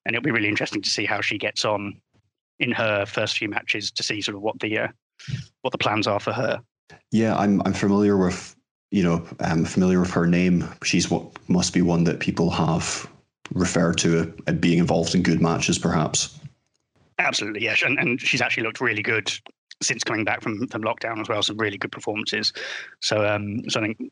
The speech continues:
Speaker 1: looking for the big things from her. Um, and the other person in that block who I've actually got above her in the power rankings is, um, Sayuri, who is
Speaker 2: Mm.
Speaker 1: unbeaten since lockdown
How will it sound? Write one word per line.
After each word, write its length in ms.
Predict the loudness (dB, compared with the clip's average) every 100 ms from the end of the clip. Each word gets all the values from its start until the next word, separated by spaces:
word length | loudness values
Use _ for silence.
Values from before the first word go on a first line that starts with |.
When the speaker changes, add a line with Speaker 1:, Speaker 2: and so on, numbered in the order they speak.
| _
Speaker 1:
looking 260 | -4 -2 -2
for 220 | 0 -2 -4 _
the 60 |
big 180 | -4 -2
things 200 | -2 -2
from 180 | -2 -4
her. 300 | -2 0 0 -4 -16 -20 _ -10 -2
Um, 440 | 0 0 -2 -6 -2
and 120 | -2
the 60 |
other 120 | 0 -2
person 280 | -2 -2
in 100 | -2
that 140 | -2 -2
block 220 | -6 -4
who 100 | -2
I've 60 | -2
actually 180 | -2 -4
got 120 | -4
above 300 | -2 0 0
her 280 | 0 0 0 -4 -8
in 100 | -6
the 80 | -2
power 320 | 0 0 -4
rankings 500 | -10 -8 -6 -6 -10 _ _ -14 -6
is, 220 | -4 -2
um, 300 | -2 -2 -6 -10 -6
Sayuri, 600 | -4 0 0 0 -2 -4 _ -20 -20 -20 _ -2
who 180 | 0 2
is 260 | 0 0 0 4
Speaker 2:
Mm. 280 | 4 4 0
Speaker 1:
unbeaten 680 | -8 -6 -4 -4 -6 -10 -16 _ -4
since 420 | -4 -4 -6 -2
lockdown 520 | -2 -2 -2 0 -2